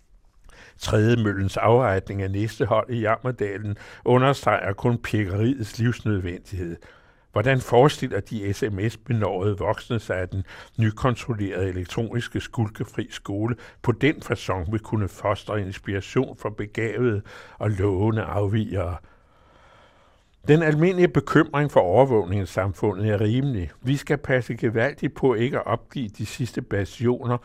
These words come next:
hvor enhver idiot efterhånden kan begribe, at den kamp ellers er tabt, længe før nederlaget til totalkontrolsamfundet er fuldt ud erkendt. Så skulle det lige mangle, at forældre og børnene nu også selv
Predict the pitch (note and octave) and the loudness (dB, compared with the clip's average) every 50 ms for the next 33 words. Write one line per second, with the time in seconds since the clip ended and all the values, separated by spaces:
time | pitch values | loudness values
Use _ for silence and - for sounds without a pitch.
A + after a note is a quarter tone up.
0 | - - _ - B2+ C3+ A#2 A#2 G#2+ A2 C#3 D#3 C3 A2+ A2 G2 G2+ A#2 C3 A2+ | -10 -6 _ 2 2 4 4 2 2 2 2 2 0 -2 -2 0 0 0 0 0
1 | G2+ A#2 G#2+ F#2+ - - A2 A#2 G#2+ A2 - - - - - F#2+ - - A#2+ B2 | 0 -2 -2 -2 0 0 0 0 -2 -4 -4 -6 -6 -6 -8 -8 -4 -2 -2 -2
2 | - - G2+ F#2 - - B2 B2 - - - A#2 A#2 A2+ - - G#2+ A#2 - - | -2 -2 -4 -2 -2 -2 -4 -4 -6 -4 0 0 0 0 -2 -4 -4 -4 -4 -4
3 | A2 - F#2 E2+ - - - G2+ F#2 - - - - - F#2+ G2 G#2 A#2 C3+ - | -6 -6 -6 -8 -4 -2 -2 -2 -2 -4 -8 -16 -14 -8 -6 -4 -2 -2 -2 -4
4 | - A2 G#2 F#2+ F#2 F#2+ F#2+ G2+ A#2+ B2+ A2+ F#2+ F2+ F2 E2+ E2+ E2 - - - | -4 -4 -4 -4 -4 -2 -2 0 0 0 0 0 -2 -4 -6 -8 -10 -10 -16 -20
5 | - - - A2 G2+ - - G2+ - - - B2+ - - - - G#2+ G2+ - - | -12 -8 -6 -6 -4 -4 -6 -8 -4 -2 -2 -2 -2 -4 -6 -6 -6 -6 -4 -4
6 | F#2 F#2 - - - - E2+ E2+ E2+ - - G2 F2+ - F#2+ G2 F#2 E2 - - | -4 -4 -4 -6 -8 -10 -8 -8 -8 -8 -8 -8 -8 -8 -8 -8 -8 -8 -8 -8
7 | A#2 G#2+ - - - F#2+ F#2 - - - - - - A2 G2 - - - - _ | -8 -10 -8 -10 -10 -12 -10 -12 -14 -16 -14 -12 -12 -12 -12 -12 -16 -20 -20 _
8 | _ - - - - - - - - - - _ - - D3 C#3+ - - E3 E3+ | _ -20 -20 -20 -20 -20 -20 -20 -20 -20 -20 _ -2 0 0 2 4 4 4 4
9 | G3 D#3+ B2+ E3+ F#3 D#3 G#2+ F2+ G2+ A#2 C3+ D#3+ D3+ G#2+ G#2+ - - B2 A2+ B2 | 4 2 0 0 0 2 2 0 0 0 2 2 0 0 0 0 0 0 2 0
10 | D#3 - - D3 C#3 - - - C3+ - C3 D3 D#3+ D3+ A#2 G2 F2 F2 F2 D#2+ | -2 2 2 2 2 2 2 2 2 2 2 0 -4 -2 -2 -2 -2 -2 -4 -4
11 | E2 D#2 - - - - F#2+ F2+ | -4 -6 -8 -8 -8 -6 -6 -6